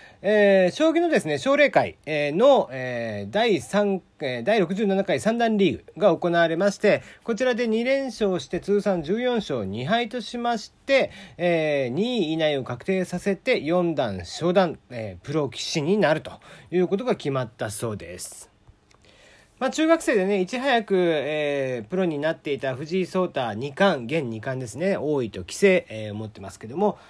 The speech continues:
現二冠がですね、えー、中学生の時に、えー、プロ棋士になりましたけども、年齢的には、えー、誕生日が少しだけ早いんですよね。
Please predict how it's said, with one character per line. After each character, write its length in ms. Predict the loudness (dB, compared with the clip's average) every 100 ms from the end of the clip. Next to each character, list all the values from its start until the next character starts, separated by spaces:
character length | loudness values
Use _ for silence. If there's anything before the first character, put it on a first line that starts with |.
| -20 _
現 120 | -6
二 180 | -6 -4
冠 200 | -2 2
が 80 | 0
で 120 | -2
す 120 | -6
ね、 220 | -4 -4 -6 -20 _
え 240 | -2 0
ー、 40 | 0
中 160 | -2
学 100 | -6
生 120 | -2 -2
の 60 |
時 200 | 0 -2
に、 440 | 2 4 4 -2 -6
え 140 | -8 -6
ー、 60 |
プ 80 | -4
ロ 60 | -6
棋 80 |
士 160 | -4 -6
に 60 | -2
な 80 |
り 80 | 0
ま 120 | 0 0
し 20 |
た 140 | 0
け 80 | 0
ど 100 | -4
も、 220 | -4 -6 -8 -14 0
年 340 | 4 6 6
齢 220 | 6 2
的 240 | 2 0 2
に 160 | 2
は、 340 | 4 4 4 0 -6 -4
え 340 | 0 0 0
ー、 20 | 0
誕 200 | 0 4
生 120 | 4
日 120 | 4
が 100 | 0
少 340 | -2 -2 0
し 140 | 0 4
だ 140 | 2
け 260 | 4 -2 -2 _
早 340 | -4 0 2
い 100 | 2
ん 60 | -4
で 80 | -10
す 120 | -10
よ 60 | -4
ね。 240 | -4 -4